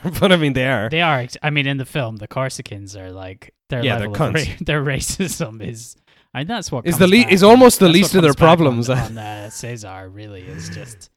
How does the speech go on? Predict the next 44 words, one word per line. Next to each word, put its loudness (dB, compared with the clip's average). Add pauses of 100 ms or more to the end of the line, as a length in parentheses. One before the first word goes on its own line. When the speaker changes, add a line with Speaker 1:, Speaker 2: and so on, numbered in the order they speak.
Speaker 2:
he -14
should -10
have -14
kept -12
his -14
racism -14
under -14
wraps -18
and -10
maybe -10
not -16
said -14
to -14
his -12
Arab, -12 (260)
uh, -14 (260)
i-, -12
the -14
guy, -10
the -12
Arab -10
guy -8
who -8
worked -12
for -10
him, -16
like, -14
"All -10
Arabs -14
are -16
basically -16
dogs." -16 (340)
Speaker 1:
Yeah, -4
yeah. -4
So -2
Speaker 2:
He 2
Speaker 1:
he, 4
Speaker 2:
probably 2
Speaker 1:
yeah. 0
Speaker 2:
should -8
have -8
kept -10
that -12
quiet. -14